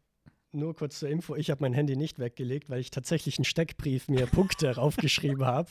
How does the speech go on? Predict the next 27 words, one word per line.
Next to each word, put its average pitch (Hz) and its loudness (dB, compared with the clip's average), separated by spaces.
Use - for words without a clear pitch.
über 156 2
mich 139 -2
selber, 147 -4
damit 143 -2
ich 127 -8
weiß, 147 -4
äh, 143 -6
wie 151 -2
ich 143 -6
mich 120 -4
vorstellen 123 -4
soll. 156 -4
Erstens, - -4
mein 113 2
Name 123 0
ist - -6
Tobit. - -8
Hi. 113 -4
Ähm, 139 -2
<laughs> 139 2
das 135 -4
wissen 151 0
wahrscheinlich 147 -2
jetzt 156 -2
schon 147 -2
die 151 -2
meisten. 147 -4